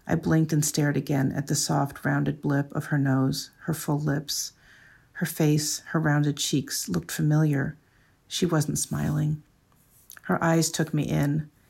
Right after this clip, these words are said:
They moved over me head to toe, quickly, expressionless. Then she spoke. "You must be Susan." Her voice sounded professional. "Yes." She stepped aside to let me pass. "I hope you don't mind that we've met here."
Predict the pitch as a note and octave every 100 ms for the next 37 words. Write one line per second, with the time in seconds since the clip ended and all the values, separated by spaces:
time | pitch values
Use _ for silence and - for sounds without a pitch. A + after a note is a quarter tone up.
0 | _ - F3+ G3 G#3 - E3+ F3 E3+ D3
1 | D3 E3 D#3 D#3 - D#3+ D3 C3 C3+ -
2 | F#3+ - C3+ - - - - D3+ D3 -
3 | C#3+ D3+ - - _ - - _ - E3+
4 | - D#3+ - D3 C3+ - _ _ _ _
5 | _ _ F#3 E3+ D3+ - D3 D#3+ D#3+ D3+
6 | C3+ - _ _ _ _ _ _ - F3+
7 | G3 F#3+ - D3+ D3 C#3 - D3+ F3+ -
8 | - - E3+ _ _ _ _ _ _ _
9 | E3+ D#3 F3+ - - _ _ _ _ _
10 | - - F#3+ - G3+ F3+ F3 E3+ D#3 D3+
11 | E3 D3 D#3 D3 - D3+ D#3 - - -
12 | - - _ - F3+ G3 F#3+ F3 - D#3
13 | D3+ D3 C#3+ D3 C#3+ C3 - D#3 C3+ C3
14 | -